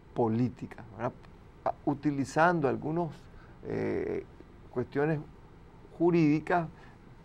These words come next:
tal vez distorsionándolas un poco. Eh, leyendo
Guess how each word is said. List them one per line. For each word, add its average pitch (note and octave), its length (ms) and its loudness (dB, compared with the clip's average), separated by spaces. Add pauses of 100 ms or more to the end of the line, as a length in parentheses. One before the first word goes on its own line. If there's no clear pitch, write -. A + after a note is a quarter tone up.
(160)
tal C#3+ 140 0
vez C#3 180 2
distorsionándolas C3 920 0
un B2+ 140 -8
poco. F#3+ 380 2 (400)
Eh, - 80 -8
leyendo C#3 800 4